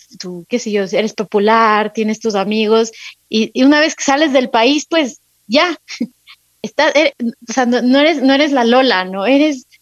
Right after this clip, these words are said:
a ver, vamos, y búscate ahí como que tu grupo de amigos y empezar de cero. Y es una, es una gran lección de humildad también, ¿sabes? Yo creo que,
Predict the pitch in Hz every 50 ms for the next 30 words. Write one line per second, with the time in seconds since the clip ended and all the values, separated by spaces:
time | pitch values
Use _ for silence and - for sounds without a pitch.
0 | _ - - 233 254 254 233 254 277 294 277 262 254 214 226 202 254 - - 311
1 | 285 - 277 247 247 254 262 262 262 254 247 226 - 233 233 226 214 - 220 214
2 | - 233 196 220 240 - - 262 254 254 226 226 247 285 302 302 294 285 277 262
3 | 262 247 247 254 226 233 226 220 - 233 - 240 240 233 214 226 - - 254 262
4 | 247 254 247 254 - - - _ _ - - 247 226 233 233 247 254 262 254 277
5 | 294 285 277 247 226 214 - 240 254 233 277 269 277 254 226 220 254 262 294 294
6 | 285 254 247 220 - - - - - 262 269 262 254 233 233 208 208 202 190 175
7 | 214 254 254 254 - 196 190 190 185 190 196 - 254 262 240 220 208 185 196 208
8 | 208 214 214 - - 208 -